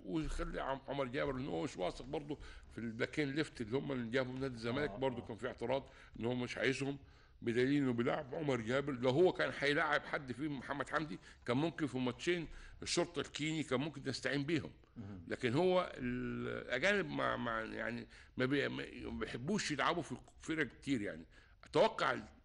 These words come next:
Speaker 1: التشكيل اللي لعب به هو اللي هيلعب به ماتش الأهلي. يعني أنت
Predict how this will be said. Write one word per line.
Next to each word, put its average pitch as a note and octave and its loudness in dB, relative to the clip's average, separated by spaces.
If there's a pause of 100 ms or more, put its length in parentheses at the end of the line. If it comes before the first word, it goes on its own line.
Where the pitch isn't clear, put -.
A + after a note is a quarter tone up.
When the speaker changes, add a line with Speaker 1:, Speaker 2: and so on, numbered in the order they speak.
Speaker 1:
التشكيل - 0
اللي A#3 4
لعب F#3 6
به G3 4 (500)
هو F#3+ 10
اللي F3 8
هيلعب D3+ 2
به D3+ -2
ماتش C#3+ -6
الأهلي. - -16 (880)
يعني F2+ -6
أنت - -4